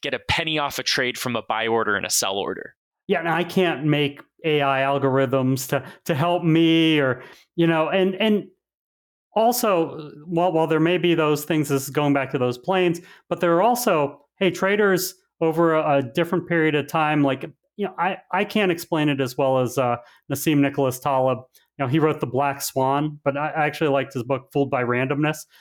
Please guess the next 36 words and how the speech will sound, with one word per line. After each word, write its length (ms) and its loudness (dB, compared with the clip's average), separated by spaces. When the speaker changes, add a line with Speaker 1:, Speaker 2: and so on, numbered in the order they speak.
Speaker 2:
They're 80 0
both 260 -4
part 180 2
of 80 0
a 60 0
series, 600 0
but 260 -2
it 120 0
covered 340 0
some 140 0
of 80 0
those 180 0
topics, 420 -2
and 140 0
he 80 4
was 320 0
a 60 -2
Wall 180 2
Street 300 -4
trader, 420 -2
and 80 0
he 60 0
kinda 440 0
talks 400 -2
vividly 720 0
about 400 -2
different 280 0
Wall 160 2
Street 240 -4
traders 440 -2
he 120 2
knew 380 0
who 60 2
were 120 4
doing 340 2
great 420 0